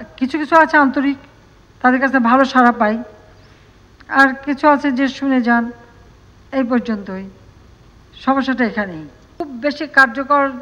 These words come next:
দেখা যাচ্ছে না তাদের, মানে, আম-, আমাদের মনে হয় যেন রিফিউজি পালতে পারলে এই পালাটা ইয়ে হচ্ছে একটা ব্যবসা। I am very sorry to say, মনে হয় যেন রিফিউজি পালাটা একটা ব্যবসা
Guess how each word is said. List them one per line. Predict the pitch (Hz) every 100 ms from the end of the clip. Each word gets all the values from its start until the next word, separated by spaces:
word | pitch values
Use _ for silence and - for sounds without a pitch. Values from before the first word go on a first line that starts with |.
| - -
দেখা | - 240 294
যাচ্ছে | 294 294 277
না | 285
তাদের, | 247 240 254
মানে, | 254 247
আম-, | 247 247 240
আমাদের | - 233 226
মনে | 226 233
হয় | 254
যেন | 254 277 277 254 - - - 233
রিফিউজি | 247 285 277 285
পালতে | 254 254 247 247 -
পারলে | 277 269 277 277 226 220
এই | - 226
পালাটা | - 247 254 262 262
ইয়ে | 254 269 254
হচ্ছে | 233 -
একটা | 220 226
ব্যবসা। | 190 170 - 175 180 _ _ _ _ _ -
I |
am | 226
very | 233 247 247
sorry | 240 208
to | 196
say, | 185 196 180 - _ _ _ _ _ _ -
মনে |
হয় | 226 254
যেন | 262
রিফিউজি | 240 233 262 277
পালাটা | 254 247 233 226
একটা | -
ব্যবসা | 202 180 - -